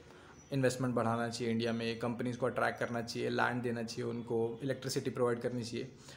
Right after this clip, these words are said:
जो भी तुम्हें लगता हो make इन इंडिया के लिए ज़रूरी है, digitization करना चाहिए, ठीक है, ये सारे recommendation धीरेंद्र सिंह कमेटी के नाम पे दे देना। नचिकेत कुमार कमेटी small businesses के लिए था, एमएसएमईज के लिए था।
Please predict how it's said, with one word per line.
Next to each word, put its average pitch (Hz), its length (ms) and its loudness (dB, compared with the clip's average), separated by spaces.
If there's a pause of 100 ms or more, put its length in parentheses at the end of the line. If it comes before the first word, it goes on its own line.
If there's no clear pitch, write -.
(180)
जो 156 100 4
भी 165 80 2
तुम्हें 160 200 0
लगता 147 180 0
हो 151 60 2
make 139 180 2
इन 147 80 2
इंडिया 131 200 4
के 131 60 2
लिए 131 100 2
ज़रूरी 120 280 2
है, 120 60 2
digitization 123 600 2
करना 120 260 2
चाहिए, 117 320 -2 (400)
ठीक 160 120 0
है, 127 160 2
ये 143 80 4
सारे 139 180 4
recommendation 131 520 2
धीरेंद्र 127 300 2
सिंह 135 160 -2
कमेटी 123 260 0
के 147 60 0
नाम 120 160 2
पे 113 80 0
दे 113 80 2
देना। 113 220 -2 (240)
नचिकेत 135 320 -2
कुमार 139 220 0
कमेटी 139 400 0 (340)
small 131 240 2
businesses 127 400 0
के 135 60 0
लिए 120 120 2
था, 123 140 2
एमएसएमईज 120 400 0
के 123 100 -4
लिए 113 100 0
था। 117 220 -6